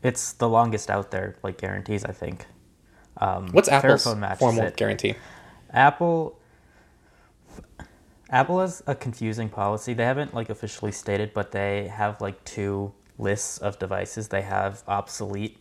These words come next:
Speaker 1: and vintage devices, and, um, I forget which one is which. I think vintage is, uh, devices that are between five and seven,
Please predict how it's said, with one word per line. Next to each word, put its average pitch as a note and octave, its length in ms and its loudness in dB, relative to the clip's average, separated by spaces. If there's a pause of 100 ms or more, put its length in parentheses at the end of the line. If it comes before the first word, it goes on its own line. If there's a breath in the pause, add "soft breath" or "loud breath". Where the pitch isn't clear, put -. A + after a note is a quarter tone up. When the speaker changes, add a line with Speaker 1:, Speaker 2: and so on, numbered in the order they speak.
Speaker 1:
and G2+ 240 -4
vintage G2+ 420 -6
devices, B2+ 720 -2
and, G2+ 380 -4 (520)
um, G2 460 -2 (1040)
I A#2 80 0
forget A#2 200 0
which A2 180 -2
one G#2 80 -2
is G2 100 -8
which. F#2+ 180 -6
I G#2+ 60 -4
think B2 220 -4
vintage A2+ 480 -4
is, G#2 320 -8 (420)
uh, A2 140 4
devices G#2+ 380 -2
that G#2+ 120 0
are G2+ 80 0
between G2+ 640 -6 (240)
five G2+ 360 2
and G2 140 -8
seven, G2+ 520 -6